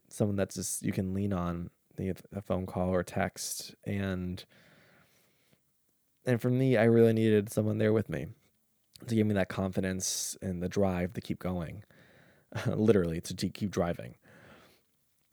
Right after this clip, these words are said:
So I turned back and I realized that that was just, I, I learned a lot about myself in that time. Time alone, you will learn so much about yourself, 'cause you kind of just forced to deal with things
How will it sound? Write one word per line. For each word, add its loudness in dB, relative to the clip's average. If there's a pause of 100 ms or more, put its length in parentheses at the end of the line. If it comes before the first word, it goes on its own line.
(340)
So 6
I 6
turned 2
back 4
and 2
I 4
realized 4
that 2
that 2
was -2
just, -4 (160)
I, 0
I 2
learned 2
a 2
lot 0
about -2
myself -4
in -4
that -6
time. -10 (420)
Time 0
alone, 0
you 0
will 0
learn -4
so 0
much -4
about -2
yourself, -6
'cause -4
you -2
kind -4
of -2
just -6
forced -6
to -6 (140)
deal 0
with 2
things -12